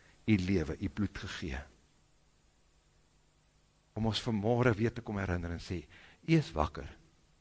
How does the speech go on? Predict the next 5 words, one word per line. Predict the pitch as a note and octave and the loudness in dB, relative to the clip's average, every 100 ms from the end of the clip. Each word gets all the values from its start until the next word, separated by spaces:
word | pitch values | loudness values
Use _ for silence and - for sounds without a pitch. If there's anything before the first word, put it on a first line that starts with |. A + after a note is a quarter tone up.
| _ _ _ _ _ _ _ _ _ _ _ _ _ - | _ _ _ _ _ _ _ _ _ _ _ _ _ -8
en | G#2 | -2
U | A2 | 2
het | G2+ | 2
dit | F2+ - | 0 -4
gespreek. | - - E2+ C2+ D2 - | -8 -6 -4 -4 -6 -10